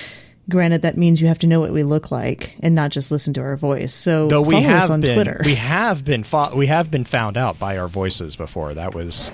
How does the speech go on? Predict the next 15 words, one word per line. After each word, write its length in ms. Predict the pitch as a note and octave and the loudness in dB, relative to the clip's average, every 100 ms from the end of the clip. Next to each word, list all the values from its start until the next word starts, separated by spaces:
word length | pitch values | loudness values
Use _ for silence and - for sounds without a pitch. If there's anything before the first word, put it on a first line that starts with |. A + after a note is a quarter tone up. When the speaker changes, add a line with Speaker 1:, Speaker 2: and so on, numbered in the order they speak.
| - - - - - | -12 -16 -18 -14 -8
Speaker 2:
an 100 | G2 | -4
Speaker 1:
That 140 | G2+ A2 - | -2 0 2
is 20 | A4+ | 4
Speaker 2:
interesting, 360 | A4 - - | 2 0 0
that 100 | - | 4
is 120 | - | 4
Speaker 1:
true. 40 | - | 2
Speaker 2:
an 40 | B2+ | 0
Speaker 1:
That 40 | |
Speaker 2:
interesting 460 | C3+ C#3+ C3+ B3+ C#3 | 0 2 4 2 0
Speaker 1:
was, 40 | |
Speaker 2:
experience. 800 | A#2 - C#3+ B2 A#2+ G2 F2 - - - - _ - | -2 -4 -2 -2 -2 -4 -6 -8 -8 -16 -20 _ -10
Speaker 1:
that 340 | G3+ G3+ A3+ - | -2 0 0 0
was. 720 | F#3 F#3 E3+ D3+ D#3 - - - _ - - | 0 2 2 0 -2 -6 -10 -20 _ -20 -4
Anyway, 560 | F3+ F3+ E3 C#3+ C#3 | 0 2 2 0 -2